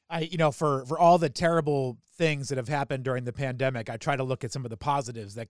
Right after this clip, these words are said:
have come out of it. And I do feel like a lot of people have put mental health more in the forefront since then. I mean, I just, talking to some other artists, like, eh, you know, there's your perspective and how you came around to it, but I've also talked to artists that were on the road, you know,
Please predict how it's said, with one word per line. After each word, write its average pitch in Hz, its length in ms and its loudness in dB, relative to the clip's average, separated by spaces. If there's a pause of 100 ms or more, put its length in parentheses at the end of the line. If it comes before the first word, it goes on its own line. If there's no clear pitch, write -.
have 131 200 -10
come 135 160 -6
out 131 160 -2
of 104 100 -6
it. 101 140 -12
And 135 80 -10
I 131 80 -4
do 139 240 0
feel 143 180 -2
like 127 140 -4
a 131 60 -4
lot 131 200 -2
of 123 80 -8
people 131 280 -6
have 117 120 -8
put 143 200 -8
mental 123 280 -8
health 131 400 -6 (560)
more 143 540 4
in 170 100 -6
the 139 80 0
forefront 139 580 0 (100)
since 143 260 -6
then. 139 120 -2
I 135 40 -4
mean, 143 120 -2
I 139 80 2
just, 139 220 -6 (240)
talking 185 240 2
to 160 60 2
some 170 160 2
other 151 160 4
artists, 160 400 4
like, 143 260 -8
eh, 151 260 -2
you 165 80 -6
know, 131 220 0 (440)
there's 151 300 0
your 175 140 6
perspective 165 500 -2
and 139 80 -4
how 139 140 -2
you 160 180 -4
came 151 240 -4
around 135 240 -2
to 143 140 -4
it, 120 80 -4
but 143 100 -2
I've 131 80 -4
also 151 280 -2
talked 135 260 -4
to 143 60 -6
artists 139 360 -2
that 139 180 -2
were 139 160 -4
on 147 200 -6
the 147 80 -2
road, 139 480 0 (260)
you 139 100 -12
know, 143 200 -8